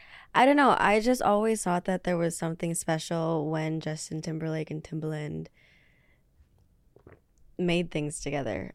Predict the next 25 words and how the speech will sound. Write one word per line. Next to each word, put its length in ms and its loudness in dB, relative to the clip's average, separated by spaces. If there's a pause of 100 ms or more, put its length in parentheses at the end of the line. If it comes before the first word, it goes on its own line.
(100)
Um, 500 4 (120)
and 580 2 (1600)
their 320 2
earlier 380 2
projects, 720 -6
I 100 -4
think 300 -6
I 160 -2
was 720 -4 (1000)
too 260 -2
young 540 -2
to 200 -6 (420)
truly 420 -2
appreciate 640 -4
it. 240 -4 (460)
But 520 0
when 180 -2
this 220 -4
came 200 -4
out, 300 -2
you 80 -4
know, 100 -4
I 160 -4
was, 220 -8
like, 340 -10